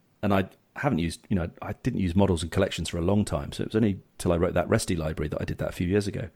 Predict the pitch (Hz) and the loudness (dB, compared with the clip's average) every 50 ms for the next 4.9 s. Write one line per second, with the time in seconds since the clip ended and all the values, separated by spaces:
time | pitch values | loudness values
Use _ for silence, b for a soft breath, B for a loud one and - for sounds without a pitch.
0 | b b b b b b b b b b b - 90 92 - 98 95 104 98 95 | b b b b b b b b b b b -4 -2 2 4 8 10 12 12 12
1 | 95 104 107 98 104 123 143 - 117 117 107 87 - 95 92 90 87 90 87 - | 12 10 10 12 12 12 12 12 12 12 12 12 12 10 8 8 6 4 4 4
2 | 101 101 98 - 98 87 - - - 98 98 98 98 95 - - - 101 90 - | 4 4 6 6 2 2 2 4 6 6 8 6 6 4 6 8 8 8 8 8
3 | - - 92 82 - 95 90 - - - - 90 87 85 - - 98 101 104 80 | 4 0 0 2 4 2 2 2 0 2 4 4 4 4 4 4 6 6 6 6
4 | 78 - - - 73 85 85 - - 104 95 - - - - 85 87 - | 4 -2 -2 -2 -2 -2 -2 4 6 6 6 6 2 2 4 4 4 4